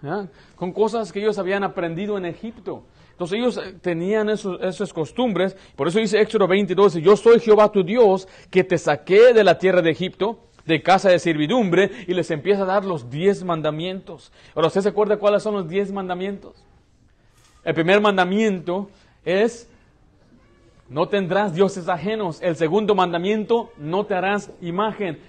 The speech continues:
El tercer mandamiento, "No tomarás el nombre de Jehová en vano". El cuarto mandamiento, "Guardarás el día de reposo para santificarlo".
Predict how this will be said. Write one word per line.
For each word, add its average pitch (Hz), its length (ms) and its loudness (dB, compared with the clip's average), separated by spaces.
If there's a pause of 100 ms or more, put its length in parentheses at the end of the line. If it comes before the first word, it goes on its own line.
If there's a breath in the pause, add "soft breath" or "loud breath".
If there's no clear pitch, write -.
El 170 160 0
tercer 196 320 0
mandamiento, 202 600 0
"No 208 140 0
tomarás 202 420 0
el 185 120 -4
nombre 202 240 0
de 185 140 -2
Jehová 170 420 -4
en 175 160 -6
vano". 202 340 0 (160 loud breath)
El 170 160 -2
cuarto 208 260 2
mandamiento, 190 640 0
"Guardarás 175 520 4
el 175 120 -2
día 185 120 2
de 202 80 4
reposo 180 420 -4
para 175 180 -4
santificarlo". 160 760 -4